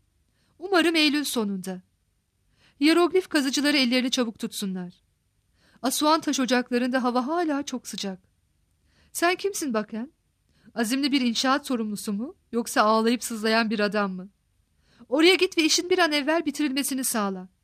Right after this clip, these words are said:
Dev heykellerden ne haber?" Taş yontucuları Cebel Sisile'deki taş ocaklarında hayran olunacak güzellikte bir kum taşı seçtiler. Onlar da hemen çalışmaya başlasınlar.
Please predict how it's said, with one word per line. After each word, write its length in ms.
Dev 160
heykellerden 720
ne 60
haber?" 480
Taş 300
yontucuları 560
Cebel 320
Sisile'deki 580
taş 200
ocaklarında 680
hayran 300
olunacak 480
güzellikte 500
bir 140
kum 160
taşı 260
seçtiler. 640
Onlar 380
da 60
hemen 200
çalışmaya 480
başlasınlar. 640